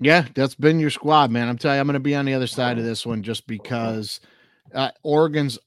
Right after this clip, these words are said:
Speaker 1: only prayer of getting into this playoff is to bomb Oregon State and then beat Washington. They'll need both of those on their resume with one loss to jump in front of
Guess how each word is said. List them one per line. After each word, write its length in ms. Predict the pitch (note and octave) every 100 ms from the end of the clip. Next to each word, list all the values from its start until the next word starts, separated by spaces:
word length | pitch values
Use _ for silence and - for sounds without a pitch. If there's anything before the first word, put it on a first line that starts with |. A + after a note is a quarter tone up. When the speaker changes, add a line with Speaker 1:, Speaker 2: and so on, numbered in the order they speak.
| -
Speaker 1:
only 400 | C#3+ D3 D3+ D3
prayer 680 | - - A#2+ C3 G#2 F2+ _ _ -
of 180 | A#2+ F#2+
getting 360 | A2 A#2+ A#2+ A#2+
into 180 | A#2
this 180 | A2+ A2
playoff 600 | - A#2+ A#2 A#2 A#2+ - _ _ _ B2
is 180 | A#2+ -
to 160 | B2+ F2+ F2+
bomb 440 | C#3+ C3+ C3+ C#3 C3+
Oregon 400 | C3 B2+ B2 A#2+
State 440 | - B2+ B2 -
and 220 | A#2 A2
then 180 | A2+ A2
beat 300 | F#2+ A2+ A2
Washington. 640 | G#2 G2 - F#2 - F2 _ -
They'll 140 | B2 A#2+
need 260 | C3 A#2 F#2
both 280 | C#3 C3+ B2+
of 80 | A#2
those 240 | A2+ G#2+
on 140 | A2+ G#2+
their 120 | G#2+
resume 400 | A2 G#2 G#2+ G#2+
with 160 | G#2 G#2
one 240 | A2 A2
loss 300 | A2 G#2+ -
to 100 | G#2+
jump 300 | F#2+ A2+ G#2
in 80 | G2+
front 340 | - A2+ G#2+ _
of 380 | A2 G#2+ G2+